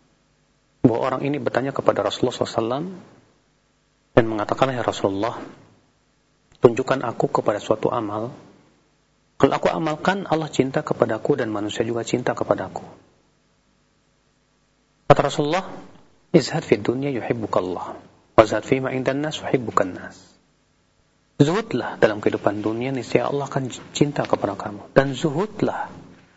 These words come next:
terhadap apa yang ada di sisi manusia. Niscaya Allah, niscaya manusia cinta kepada kamu.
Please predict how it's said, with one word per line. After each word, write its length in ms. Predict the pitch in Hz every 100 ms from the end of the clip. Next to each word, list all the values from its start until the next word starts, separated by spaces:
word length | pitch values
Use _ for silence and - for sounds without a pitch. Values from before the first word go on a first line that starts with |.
| _ -
terhadap 400 | 135 131 135 -
apa 240 | 156 -
yang 160 | 139 135
ada 160 | 127
di 80 | 123
sisi 320 | - - 139
manusia. 640 | 107 101 98 - 113 - - - - _ _ _ _ _ _ _ -
Niscaya 240 | 135 151
Allah, 320 | 139 135 135 - 135 127
niscaya 320 | 135 120 135 120 - -
manusia 320 | 123 127 - 120
cinta 320 | 135 123 110
kepada 320 | - - 107
kamu. 260 | 110 101